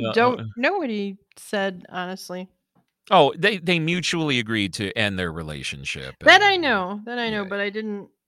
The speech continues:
Speaker 2: uh, he said, "We gotta be free"? Is that what he said?
Speaker 1: No, I just made shit
Speaker 2: Oh,
Speaker 1: up
Speaker 2: you're making
Speaker 1: because
Speaker 2: shit up.
Speaker 1: I'm making
Speaker 2: What
Speaker 1: shit
Speaker 2: the
Speaker 1: up.
Speaker 2: fuck? What? Don't make shit up for me, man.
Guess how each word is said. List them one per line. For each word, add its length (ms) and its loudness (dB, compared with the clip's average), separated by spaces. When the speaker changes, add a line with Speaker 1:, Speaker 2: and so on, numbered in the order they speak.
Speaker 2:
uh, 100 -12
he 120 -12
said, 320 -6
"We 80 -8
gotta 240 -2
be 140 -8
free"? 360 -8
Is 140 -10
that 100 -12
what 100 -12
he 80 -12
said? 260 -16
Speaker 1:
No, 460 6
I 180 6
just 280 0
made 240 -4
shit 180 0
Speaker 2:
Oh, 200 6
Speaker 1:
up 60 4
Speaker 2:
you're 160 4
making 240 0
Speaker 1:
because 100 -2
Speaker 2:
shit 120 -8
up. 160 -12
Speaker 1:
I'm 200 2
making 260 -2
Speaker 2:
What 120 8
Speaker 1:
shit 180 8
Speaker 2:
the 80 -10
Speaker 1:
up. 60 -12
Speaker 2:
fuck? 340 8
What? 200 -2
Don't 180 0
make 160 -4
shit 180 -4
up 160 -2
for 120 -6
me, 120 -6
man. 300 -10